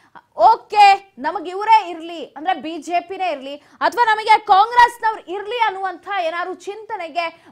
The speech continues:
ಬಂದಿದ್ದಾರಾ ಹಾಗಾದ್ರೆ ಜನ ಅಂತ ನೀವೇನು ನೋಡ್ತಾ ಇದ್ದೀರಾ, ನಾವು ನಿಮಗೆ ಸ್ಕ್ರೀನ್ ಮೇಲೆ ತೋರಿಸ್ತಾ ಇದೀವಿ. ಬಿ ಜೆ ಪಿ ಹಾಗೆ ಕಾಂಗ್ರೆಸ್ನ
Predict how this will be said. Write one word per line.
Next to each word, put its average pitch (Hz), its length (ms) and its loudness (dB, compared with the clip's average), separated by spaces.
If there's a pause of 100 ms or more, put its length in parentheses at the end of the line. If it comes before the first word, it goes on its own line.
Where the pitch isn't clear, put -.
ಬಂದಿದ್ದಾರಾ 370 760 2
ಹಾಗಾದ್ರೆ 240 880 -8
ಜನ 226 360 -14
ಅಂತ 208 240 -12 (380)
ನೀವೇನು 415 380 0
ನೋಡ್ತಾ 392 400 0
ಇದ್ದೀರಾ, 339 480 -2
ನಾವು 302 200 -4
ನಿಮಗೆ 294 600 -8 (100)
ಸ್ಕ್ರೀನ್ 508 300 -4
ಮೇಲೆ 453 240 0
ತೋರಿಸ್ತಾ 359 480 -6
ಇದೀವಿ. 320 380 -12 (240)
ಬಿ 415 320 -4
ಜೆ 415 300 2
ಪಿ 427 100 -8
ಹಾಗೆ 330 540 -2 (320)
ಕಾಂಗ್ರೆಸ್ನ 453 800 4